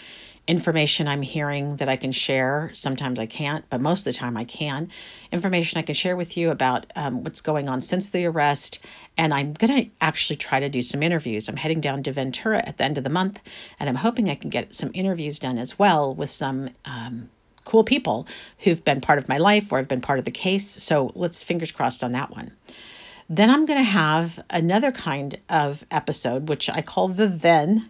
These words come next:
These are very, very, uh, sophisticated names. But the Then episodes are based on the memories and the old stuff. And from the moment the murders happened to the present, th-,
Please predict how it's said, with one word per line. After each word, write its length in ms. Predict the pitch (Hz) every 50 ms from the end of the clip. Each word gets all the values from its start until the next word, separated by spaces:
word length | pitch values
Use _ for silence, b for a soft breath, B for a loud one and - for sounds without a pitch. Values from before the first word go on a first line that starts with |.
| - _ -
These 180 | 190 175 -
are 160 | 160 147 - - -
very, 420 | - - - - 147 156 160 135
very, 460 | 120 139 143 - 82 - - - - -
uh, 100 | 131 113
sophisticated 720 | - - 127 - 147 143 - - - - 143 117 - -
names. 420 | 143 143 117 117 151 160 - - B B B B B B B B B B B B B -
But 100 | 165 170
the 80 | 175
Then 240 | 165 165 220 - 302
episodes 560 | 277 240 226 220 - 220 196 185 185 175 - - - -
are 360 | 180 175 175 175 170 160 - - _ _ _ _ _ _ 196
based 300 | 160 175 165 156 - -
on 140 | 165 151 143
the 80 | 139 139
memories 580 | 143 139 139 135 135 135 131 131 127 - - - - -
and 240 | 165 156 143 139 139
the 60 | -
old 280 | - 160 151 160 165 -
stuff. 380 | - - 147 139 139 - - _ -
And 260 | 160 151 143 139 127
from 380 | - - - - 175 165 160 160
the 60 | 156
moment 320 | 151 151 156 165 170 165
the 60 | 170
murders 300 | 156 151 147 147 151 139
happened 400 | - 147 131 127 - 151 139 127 - -
to 140 | - - 160
the 80 | 147
present, 520 | - - - 131 131 - 156 151 156 - - B B B B B B B B B B -
th-, 180 | 156 147 143